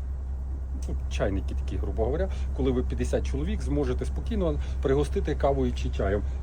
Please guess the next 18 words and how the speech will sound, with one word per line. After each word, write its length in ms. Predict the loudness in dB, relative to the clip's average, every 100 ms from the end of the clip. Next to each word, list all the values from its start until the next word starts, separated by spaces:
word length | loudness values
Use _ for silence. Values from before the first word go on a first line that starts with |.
| 0
І 220 | 2 0 -2 -4 2
ось 140 | 2
в 100 | 2
такому 560 | -2 2 4 4 4 4 0 -6 -6 -6 -6 -6 -6 -4 0
красивому 500 | 2 2 2 4 4
червоно-чорному 760 | 4 2 2 2 2 2 2 2
виконанні. 640 | 2 2 2 4 4 4 2 2 2 2 4
Шторки, 380 | 6 6 4
зверніть 360 | 2 4 4 4
увагу, 300 | 4 4 4
склопакети 520 | 4 2 2 2 2
всі 160 | 0 2
на 100 | 2
місці. 360 | 2 0 0 -2 -2 -2
Пропоную 440 | -2 0 2 2
вам 220 | 4 2 0 -4
Mercedes 480 | 0 0 0 2 2 0 -6 -2
Turismo. 420 | 0 0 0 -2